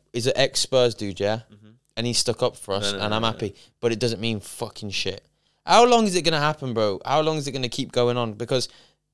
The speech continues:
Speaker 1: effectively, bro, that's points. That
Speaker 2: But it's, the, the rule is, though, like, that if it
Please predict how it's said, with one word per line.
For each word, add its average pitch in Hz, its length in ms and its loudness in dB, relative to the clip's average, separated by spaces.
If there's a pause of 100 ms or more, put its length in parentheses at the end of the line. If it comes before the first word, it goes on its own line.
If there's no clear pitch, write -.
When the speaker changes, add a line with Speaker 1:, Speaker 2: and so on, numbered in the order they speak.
(200)
Speaker 1:
effectively, 180 600 2
bro, 131 200 4
that's 160 200 0
points. - 580 -2 (1080)
That - 200 -4 (480)
Speaker 2:
But 135 100 -10
it's, 151 280 -6
the, 147 340 -6
the 156 140 -4
rule 160 520 0
is, 120 260 -2
though, 90 500 -4
like, 87 300 -8
that - 140 -16
if - 160 -12
it - 180 -10